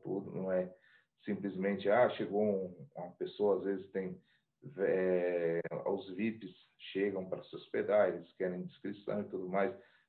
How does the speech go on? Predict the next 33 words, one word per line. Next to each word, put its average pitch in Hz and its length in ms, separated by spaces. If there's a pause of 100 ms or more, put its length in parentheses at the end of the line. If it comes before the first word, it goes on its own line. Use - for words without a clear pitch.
(120)
não 110 100
é 113 40
o 107 100
funcionário 95 800 (440)
pedir 92 260
pra 92 140
tirar 92 260
um, 87 160 (280)
uma 90 280 (100)
foto 95 520
ou 95 300
ele, 90 380 (1600)
ele 95 200
tá 95 200
ali 92 380 (460)
conversando 98 640
com 92 120
o 92 60
cliente, 95 320
que 151 80
às 151 100
vezes 139 200
o 143 100
cliente 135 280
ele 135 100
não 156 160
quer, 123 300
só - 120
quer 113 260
simplesmente 120 580
o 113 40
atendimento 120 600
dele, 143 420